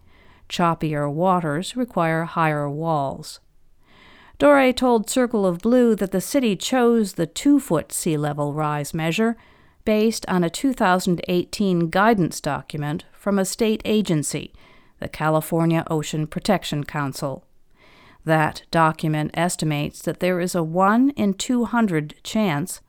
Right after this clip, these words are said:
that water levels in San Francisco Bay rise more than one point nine feet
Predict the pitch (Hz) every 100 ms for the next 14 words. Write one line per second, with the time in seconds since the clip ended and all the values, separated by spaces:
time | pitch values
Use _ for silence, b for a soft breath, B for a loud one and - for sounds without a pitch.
0 | _ 151 143 - 160 170 180 185 175 180
1 | 175 175 147 139 185 175 185 - 180 180
2 | 180 - 170 160 190 185 175 180 b b
3 | b b 185 208 196 160 175 180 170 170
4 | 170 165 151 151 165 185 202 - 190 180
5 | 175 190 185 180 - 240 190 -